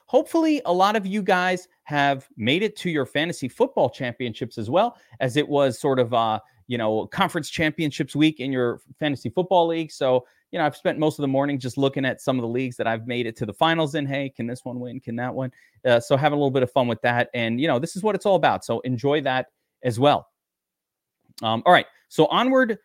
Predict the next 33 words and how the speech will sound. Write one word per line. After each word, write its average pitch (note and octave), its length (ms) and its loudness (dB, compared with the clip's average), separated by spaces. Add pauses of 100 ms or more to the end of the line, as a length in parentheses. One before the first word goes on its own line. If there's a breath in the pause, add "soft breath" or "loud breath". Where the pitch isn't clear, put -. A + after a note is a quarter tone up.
(160)
to F#3+ 260 -2
N D#3+ 140 0
F F3+ 200 -2
L B2+ 400 2 (440)
Week D#3+ 220 2
seventeen, E3+ 600 0
and F3 360 0
we E3 80 0
get D#3+ 160 2
a C3 40 4
big F3 280 4
slate E3 320 -2
finally C#3+ 440 0
for C3+ 360 0
the A2 120 -4
main F#3 480 -2 (420)
on D3+ 440 2 (220)
Sunday. C#3+ 540 0 (1400)
There's A3 120 -8
a A#3+ 40 -4
few D4+ 200 0
games A#3 400 0
that D#3 400 0
kinda G#3+ 380 -2
seem F3 260 -2
interesting. E3 480 -2
There's C#3 160 -4
some B2+ 100 -6
situations D3 840 -4
to D3 80 -6
go C3 260 2
over. C3 240 -2
So A#2+ 340 -2